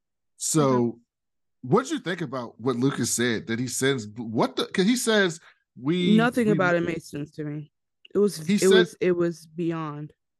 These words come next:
Speaker 1: he said something to the extent of, "We, we made this joke when we were together and things were going good, and then I acted on it when we broke up." So, like, when things were going good, y'all were just <laughs> like, "Wouldn't it be funny if,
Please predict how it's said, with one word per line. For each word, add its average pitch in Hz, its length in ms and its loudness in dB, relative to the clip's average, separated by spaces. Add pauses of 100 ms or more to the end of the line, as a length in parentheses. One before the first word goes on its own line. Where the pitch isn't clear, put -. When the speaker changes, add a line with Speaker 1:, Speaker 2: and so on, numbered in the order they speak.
(460)
Speaker 1:
he 214 160 -2
said 254 280 2
something 208 480 -2
to 170 140 -4
the 156 100 -2
extent 139 500 -6
of, 117 440 -2 (1700)
"We, 147 360 -4
we 131 180 0
made 156 260 2
this 135 200 -2
joke 135 320 -2
when 127 120 -4
we 131 100 -2
were 123 100 -2
together 123 400 -4
and 110 120 -8
things 131 240 -6
were 120 80 -6
going 117 300 -6
good, 123 420 -2
and 120 100 -8
then 131 120 -4
I 120 120 0
acted 131 480 -6
on 117 200 -8
it 113 180 -10 (400)
when 127 160 -2
we 123 100 2
broke 120 360 -2
up." 143 280 -2 (460)
So, 214 180 2
like, 196 220 0
when 185 140 -2
things 220 280 -6
were 220 100 -6
going 196 340 -2
good, 208 340 -2
y'all 196 200 -4
were 185 100 -6
just 180 260 -10
<laughs> - 20 -12
like, 170 360 -8 (720)
"Wouldn't 196 220 0
it 185 80 2
be 208 160 2
funny 202 460 0
if, - 180 -4